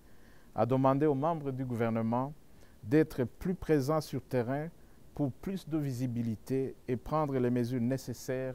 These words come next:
à l'endroit des fonctionnaires défaillants et ne pas attendre l'initiative des plus hautes autorités.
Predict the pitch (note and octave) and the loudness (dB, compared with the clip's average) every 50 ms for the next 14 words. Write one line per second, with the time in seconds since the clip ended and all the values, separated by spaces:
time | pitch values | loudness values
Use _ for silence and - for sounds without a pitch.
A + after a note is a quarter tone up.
0 | - - - G2+ G#2 G#2+ A2+ A2+ A2+ G#2+ G#2 G#2+ A2 A#2 A2+ A2 G2+ - - - | -10 -4 -2 0 2 2 2 2 0 0 -2 0 2 4 4 2 0 -2 -8 -18
1 | - - - - - - - - - A2+ - - - C#3+ C3 - - C#3 C#3+ D3 | -20 -20 -20 -20 -20 -20 -16 -6 -4 -4 -2 -2 -4 -6 -4 -4 -4 -2 0 0
2 | D3 B2+ A#2+ A#2+ - - - A#2 G#2+ G#2 G#2 G#2 A2 A#2 - - - - - - | 0 0 -2 -4 -4 -4 -2 -2 0 0 0 -2 -4 -6 -10 -14 -20 -20 -20 -20
3 | - - - - - - - B2+ C3 B2+ - - - D#3 D#3+ - - B2 - - | -20 -20 -20 -14 -4 0 2 4 4 2 0 4 6 8 8 8 6 2 2 2
4 | C#3+ C#3 C#3+ C3 C3+ B2 A#2 A#2 A#2 A2+ G2+ - B2 A2+ - - - - C3 C3+ | 2 2 2 2 2 2 2 2 2 0 0 0 -2 -2 -2 -4 -6 -4 -2 0
5 | B2+ A#2+ A2+ A#2 A#2+ A#2+ A#2+ - - - G2+ G#2 G2 - - A#2 A#2 A2+ - - | 0 0 0 0 0 0 -2 -4 -8 -10 -10 -8 -8 -8 -8 -8 -10 -10 -10 -12
6 | - - A2+ G#2 - - - - A2 G#2 - - - G#2+ A2 C3 C3+ - - A#2 | -10 -8 -8 -8 -10 -12 -10 -8 -8 -6 -8 -10 -10 -8 -8 -8 -6 -4 -4 -4
7 | G#2 G2 F2+ - - - - | -4 -4 -8 -10 -14 -18 -18